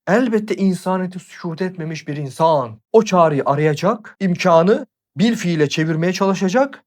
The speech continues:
ve tevfik hareket edecek. Evet, böyle bir çare var. Ben bunu ne yapmam lazım? Yakınınız hastalandı.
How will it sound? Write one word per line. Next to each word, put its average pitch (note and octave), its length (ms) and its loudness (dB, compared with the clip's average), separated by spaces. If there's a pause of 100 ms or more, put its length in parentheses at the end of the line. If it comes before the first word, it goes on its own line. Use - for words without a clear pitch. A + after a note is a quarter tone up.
(340)
ve E3+ 100 -6
tevfik F#3 460 0
hareket E3+ 360 -4
edecek. A#2 480 -8
Evet, E3+ 240 0
böyle G3+ 200 2
bir A3+ 60 -2
çare F#3 300 0
var. F#3 140 -2
Ben F3 140 -4
bunu G3+ 140 -2
ne G3+ 40 0
yapmam F#3+ 340 -2
lazım? A2 260 -12 (540)
Yakınınız A3+ 520 0
hastalandı. G3 680 -4